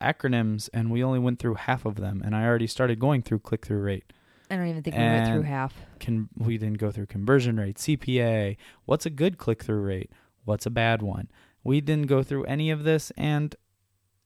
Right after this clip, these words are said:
Speaker 1: we probably could do
Speaker 2: <laughs>
Speaker 1: another half hour of paid search two oh one.
Speaker 2: Basics, yeah.
Speaker 1: So if you want that, hit
Speaker 2: Ooh,
Speaker 1: us
Speaker 2: you
Speaker 1: up.
Speaker 2: went college instead of one oh one and one oh two. You went one oh one and two oh one.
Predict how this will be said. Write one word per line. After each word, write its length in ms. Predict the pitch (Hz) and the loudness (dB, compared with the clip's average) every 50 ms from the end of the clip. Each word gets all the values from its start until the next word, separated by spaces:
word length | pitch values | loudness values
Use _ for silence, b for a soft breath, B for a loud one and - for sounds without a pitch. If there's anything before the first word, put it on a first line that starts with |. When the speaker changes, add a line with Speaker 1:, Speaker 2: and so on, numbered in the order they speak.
| _ _ _ - | _ _ _ -4
Speaker 1:
we 140 | 139 156 160 | -2 -2 0
probably 360 | - 180 170 180 180 180 175 | 2 2 4 4 4 4 2
could 180 | - 190 175 | 0 -4 -4
do 180 | 156 170 175 175 | -2 -2 0 0
Speaker 2:
<laughs> 20 | |
Speaker 1:
another 320 | 170 165 160 160 165 180 165 | 0 0 -2 0 0 -2 -2
half 280 | 143 156 147 147 - - | -2 -2 -4 -4 -2 0
hour 440 | 143 147 156 151 131 120 120 120 - b b b b b b b | 0 2 4 4 4 4 4 2 0 b b b b b b b
of 540 | - 123 120 120 117 117 113 117 120 - - _ _ _ _ _ _ _ _ _ _ _ - | 2 4 6 6 6 4 4 0 -4 -8 -16 _ _ _ _ _ _ _ _ _ _ _ -2
paid 200 | 143 139 131 131 | 0 0 0 0
search 420 | - - 143 143 - - - - - _ _ _ _ _ _ _ - | 0 2 2 2 2 -2 -8 -10 -12 _ _ _ _ _ _ _ -2
two 140 | - 170 165 | 2 4 8
oh 180 | 165 165 165 | 8 10 8
one. 340 | 156 156 180 208 208 151 110 104 | 8 8 6 6 6 6 4 2
Speaker 2:
Basics, 80 | - - | 0 0
yeah. 240 | 165 147 - - - B B B B B B B | 0 0 0 -2 -6 B B B B B B B
Speaker 1:
So 540 | - - - - 135 123 123 120 120 120 120 B B B B B B B B | -14 -10 -2 2 4 6 8 8 6 4 2 B B B B B B B B
if 180 | - 151 143 | -2 0 2
you 100 | 156 147 | 2 2
want 200 | 151 185 208 - | 2 2 2 2
that, 260 | - 113 113 - - - _ _ _ | 0 0 0 0 -2 -6 _ _ _
hit 180 | - - 165 170 | -2 0 2 2
Speaker 2:
Ooh, 40 | |
Speaker 1:
us 140 | 180 220 185 | 2 4 4
Speaker 2:
you 60 | 160 | 6
Speaker 1:
up. 120 | 151 156 202 | 6 6 6
Speaker 2:
went 160 | 170 - - | 4 0 -4
college 400 | - - - 226 220 170 147 - | -8 -8 -4 -2 0 0 -2 -2
instead 320 | 151 143 - - - 147 | -4 -8 -6 -4 -2 -2
of 100 | 147 131 135 | -2 -2 -4
one 160 | 156 156 156 | -2 -2 0
oh 60 | 151 | 0
one 220 | 151 151 151 151 151 | 0 0 0 0 0
and 100 | 143 143 | 0 0
one 140 | 143 143 | 0 -2
oh 60 | 143 143 | -2 -4
two. 180 | - - 160 | -4 -4 -4
You 180 | 156 147 170 190 | -4 -4 -4 -4
went 220 | 180 - - - | -6 -6 -8 -8
one 160 | 139 139 139 143 | -8 -6 -6 -4
oh 80 | 139 | -4
one 240 | 139 139 143 143 139 | -4 -4 -6 -6 -6
and 240 | 135 135 135 135 - | -6 -8 -10 -14 -16
two 300 | - - - 160 214 220 | -14 -10 -6 -4 -4 -2
oh 100 | 147 - | -4 -4
one. 400 | - - 104 92 - - - | -6 -10 -14 -16 -16 -18 -20